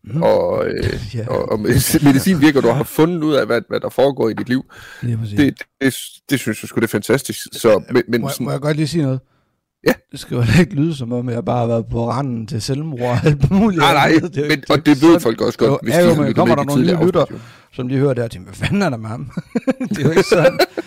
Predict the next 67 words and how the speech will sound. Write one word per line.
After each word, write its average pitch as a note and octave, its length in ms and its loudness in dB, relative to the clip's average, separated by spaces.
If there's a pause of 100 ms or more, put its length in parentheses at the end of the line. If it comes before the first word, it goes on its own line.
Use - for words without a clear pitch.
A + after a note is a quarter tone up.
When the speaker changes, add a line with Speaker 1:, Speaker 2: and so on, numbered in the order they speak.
(220)
Speaker 1:
Så - 140 -6
lige C#3 140 -2
velkommen C#3 380 -2
til, C#3 100 -4
Speaker 2:
<laughs> - 20 -2
Det C3 80 0
er A2 260 2
helt A#2+ 100 2
Speaker 1:
hvis A2+ 80 -4 (100)
der B2+ 60 -2
er A#2+ 60 -4
nye C3+ 180 -2
lyttere. B2+ 340 -4
Så A#2+ 80 -4
det C3 80 -2
er C#3 40 -2
altså C3+ 120 -2
ikke, D#3+ 120 -6
fordi D#3+ 200 -2
jeg B2+ 100 2
har A2+ 100 0
været A2+ 260 -4
på A#2 100 -8
randen C3+ 220 -2
til G2+ 100 -12
selvmord, B2 340 -4
eller A2+ 320 -6
har A2 120 -8
været A2+ 160 -10
Speaker 2:
Nej, A#2 140 2
Speaker 1:
psykisk B2 280 -4
Speaker 2:
overhovedet A#2 280 0
Speaker 1:
syg - 60 -8
Speaker 2:
ikke. - 20 -4
Gå, D3 60 6
Speaker 1:
eller C3+ 120 0
Speaker 2:
gå C#3 40 -4
Speaker 1:
noget C3 120 2
Speaker 2:
tilbage C#3 200 4
og C#3 40 6
Speaker 1:
sådan. C3+ 100 2
Speaker 2:
lyt C#3 140 -6
de B2 80 -4
gamle A#2+ 260 0
Speaker 1:
Ja. G#2+ 60 -2
Speaker 2:
afsnit, A2+ 280 -6
så B2+ 80 0
ved G#2+ 140 2
I - 100 -12
hvorfor. - 300 -16 (240)
Speaker 1:
Der D3+ 60 -2
er F#3 60 0
bare G#3 180 0
sket A3 260 -2
ret F3 160 0
meget D#3 220 -2
på C#3+ 120 -6
ret C#3 160 -8
kort C#3 220 -2
tid. A#2+ 280 -10 (180)
<laughs> - 100 -4
Så, - 220 -14 (160)
Speaker 2:
<laughs> - 200 -4
Det D#4+ 120 4
er - 160 0
præcis. - 200 -6
Speaker 1:
ja. C#3+ 200 0